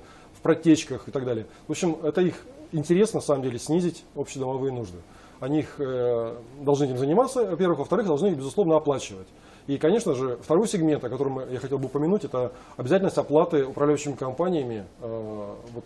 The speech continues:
этого, э, потребления. Да, мы тоже не будем начислять пени, как по группе населения, так и по группе управляющей компании, но опять я прошу обратить внимание, что это тоже те же деньги фактически, которые должны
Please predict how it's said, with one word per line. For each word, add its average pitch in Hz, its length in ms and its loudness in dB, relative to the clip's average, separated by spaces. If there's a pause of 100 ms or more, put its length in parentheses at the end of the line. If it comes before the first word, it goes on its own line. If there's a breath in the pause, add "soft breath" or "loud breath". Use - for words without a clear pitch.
(160)
этого, 127 560 0 (560)
э, 110 360 -10 (140)
потребления. 120 420 -4 (1200 loud breath)
Да, 127 280 4
мы 147 120 2
тоже 139 240 2
не 139 100 -2
будем 139 160 0
начислять 131 360 -2
пени, 156 300 0
как 156 160 0
по 156 80 4
группе 135 280 -2
населения, 127 420 0
так 131 160 -4
и 131 40 -4
по 131 120 -6
группе 120 220 -8
управляющей 127 420 -6
компании, 190 460 2
но 143 180 0
опять 151 280 -2 (280)
я 127 120 -6
прошу 131 280 -4
обратить 123 220 -4
внимание, 151 360 -2
что 127 380 -8 (920)
это 160 200 -2 (420)
тоже 175 220 4
те 185 220 4
же 135 120 -2
деньги 190 260 2
фактически, 123 520 -6
которые 156 320 -2
должны 143 420 0